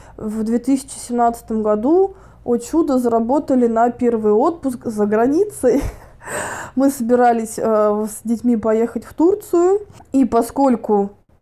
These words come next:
неожиданно ни один из купальников мне не подходил, мы пошли в магазин. И вот это был,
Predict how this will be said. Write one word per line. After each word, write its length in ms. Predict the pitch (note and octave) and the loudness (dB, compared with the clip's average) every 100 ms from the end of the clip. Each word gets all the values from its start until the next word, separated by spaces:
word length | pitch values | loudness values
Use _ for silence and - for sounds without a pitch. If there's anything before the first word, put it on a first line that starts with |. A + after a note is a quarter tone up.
| _ _ _ _ - | _ _ _ _ -10
неожиданно 880 | A3+ A3 A#3 C#4 B3+ A#3 G#3+ G#3 - _ | -4 -2 0 0 2 2 0 -4 -10 _
ни 120 | A#3 | -2
один 300 | A3 A3 D4+ | 0 2 2
из 80 | C#4 | 0
купальников 840 | - B3+ C4 C#4 B3+ A#3 G#3 G#3 _ _ - - - - | -2 -2 2 2 0 -2 -6 -8 _ _ -20 -20 -18 -4
мне 160 | C4 | 0
не 100 | C#4 | 2
подходил, 720 | B3+ A3 - A3 B3 G4+ G#4 G#4 _ _ - | 0 -4 -2 0 4 4 4 -2 _ _ -4
мы 320 | E4 E4 - _ | -2 -2 -4 _
пошли 560 | - G#3+ - D4+ E4 - - | -8 -6 -2 2 2 -2 -10
в 120 | A#3 | -10
магазин. 640 | A3 G#3+ G#3+ G#3+ A3 G#3 - - - - | -8 -4 -2 -2 -2 -4 -8 -20 -14 -4
И 60 | |
вот 180 | A3+ A3 | -2 2
это 320 | F#4 G4+ E4 | 2 2 2
был, 520 | A#3 A#3+ D4+ D4 C4+ | 2 2 2 2 0